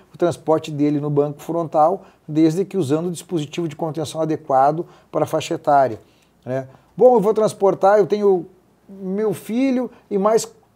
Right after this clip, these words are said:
três meninos, é, que vão participar de um jogo de futebol da escola.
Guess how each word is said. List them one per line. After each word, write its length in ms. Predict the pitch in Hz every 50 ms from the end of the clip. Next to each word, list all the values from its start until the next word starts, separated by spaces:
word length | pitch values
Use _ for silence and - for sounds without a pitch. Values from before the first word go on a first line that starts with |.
| _ _
três 320 | - 196 190 226 254 240 214
meninos, 720 | 233 220 208 196 185 196 220 233 226 233 220 - - - _ _ _ _ -
é, 320 | - 196 202 202 196 190
que 200 | 151 - 196 202
vão 460 | 170 143 151 185 202 214 220 220 208 208 - -
participar 460 | - 196 - - - - - 185 202
de 40 | 196
um 100 | 208 185
jogo 220 | 143 185 214 202
de 60 | - -
futebol 500 | - 214 - - 190 175 180 190 202 202
da 80 | 202
escola. 560 | 202 180 - - - 160 151 147 135 117 107